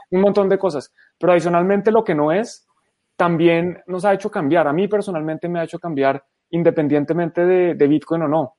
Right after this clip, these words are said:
Y es cambiar de pensamiento, cambiar de filosofía, cambiar las preferencias, eh, de, de tiempo, ca-, preferencias temporales, no sé cómo se dice esto en español, pero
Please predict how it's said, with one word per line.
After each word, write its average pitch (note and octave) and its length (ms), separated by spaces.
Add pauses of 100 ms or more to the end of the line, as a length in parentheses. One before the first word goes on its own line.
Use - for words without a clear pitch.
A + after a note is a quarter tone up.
(440)
Y C#3+ 120
es C#3 160
cambiar D#3 300
de D#3+ 80
pensamiento, D3+ 640
cambiar D3 260
de C3+ 100
filosofía, D3+ 520
cambiar C#3 280
las C#3 120
preferencias, C#3+ 720 (280)
eh, C#3+ 320
de, C3 140
de C3+ 180
tiempo, D#3 580
ca-, C#3 200 (180)
preferencias C3 500
temporales, C3+ 460
no C3+ 80
sé - 100
cómo D3+ 160
se D#3 100
dice C3 140
esto D3 280 (320)
en D3 100
español, C3 420
pero D3 260